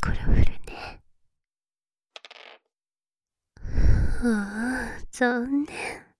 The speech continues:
二が出ちゃった。せっかく男らしくって、力強いシコシコだったのに。よかった。また六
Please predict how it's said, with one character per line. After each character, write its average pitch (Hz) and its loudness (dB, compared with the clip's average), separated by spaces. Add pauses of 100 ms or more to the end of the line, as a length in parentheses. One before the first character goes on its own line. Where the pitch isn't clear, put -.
(100)
二 - -18
が 339 0
出 - -14
ち - -10
ゃ - -20
っ - -20 (160)
た。 - -14 (1040)
せ - -18
っ - -20 (360)
か - -18
く 262 -6
男 - -10
ら 294 -10
し - -12
く - -20
っ - -20 (260)
て、 - -20 (1000)
力 - -12
強 - -12
い - -8
シ - -6
コ 277 -8
シ - -12
コ - -14
だ - -18
っ - -20 (240)
た - -20
の - -20 (3750)
に。 262 0
よ 247 0
か - -20 (100)
っ - -18 (340)
た。 208 -10 (1080)
ま 214 0
た - -8
六 208 -6